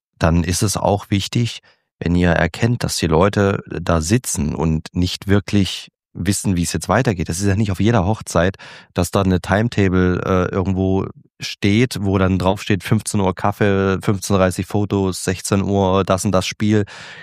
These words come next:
Ist ja selten, dass das wirklich komplett durchgetaktet ist. Selbst wenn so eine Tafel da steht,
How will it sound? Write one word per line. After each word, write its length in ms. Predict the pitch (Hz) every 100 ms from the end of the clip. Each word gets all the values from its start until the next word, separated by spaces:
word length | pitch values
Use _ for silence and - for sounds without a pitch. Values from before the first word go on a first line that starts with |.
| -
Ist 100 | -
ja 80 | 98
selten, 380 | 101 110 127 117
dass 140 | 90
das 200 | 98 -
wirklich 240 | 98 104
komplett 340 | - 95 87 85
durchgetaktet 560 | 117 - 104 90 -
ist. 160 | 101 98
Selbst 320 | - 95 -
wenn 200 | 101 131
so 60 | 120
eine 140 | 104
Tafel 380 | - 92 95 82
da 220 | 92 107
steht, 340 | - - 92